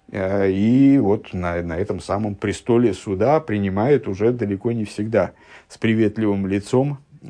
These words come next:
каждого, кто к нему подходит, да и вообще добраться до него невозможно, поскольку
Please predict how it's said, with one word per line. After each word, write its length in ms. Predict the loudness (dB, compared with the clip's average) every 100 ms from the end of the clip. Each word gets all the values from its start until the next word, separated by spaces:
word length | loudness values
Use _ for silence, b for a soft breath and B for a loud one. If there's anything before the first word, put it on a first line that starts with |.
| -4
каждого, 400 | -2 0 0 -2
кто 180 | -2 -4
к 120 | -2
нему 160 | -4 -2
подходит, 540 | -4 0 2 2 0
да 100 | 0
и 100 | 2
вообще 420 | 4 2 2 -4
добраться 480 | -2 -2 -2 -2 -6
до 120 | -10
него 200 | -6 -6
невозможно, 580 | -4 -2 -2 0 0 -2
поскольку 580 | -8 -6 -8 -8 -10